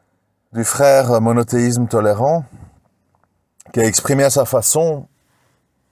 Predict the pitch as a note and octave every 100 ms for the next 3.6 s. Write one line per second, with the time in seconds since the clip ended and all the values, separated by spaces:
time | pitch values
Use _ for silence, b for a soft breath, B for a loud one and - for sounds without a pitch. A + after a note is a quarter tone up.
0 | _ - A2+ A#2+ - C3 B2+ - A#2+ G#2+
1 | A2+ G#2+ F#2+ G#2 A#2+ A2+ A#2 A2 G2+ G2
2 | G2 G2 A2 A#2 G#2+ G2+ - A2+ A#2 G#2
3 | - G#2 G#2 G2 F#2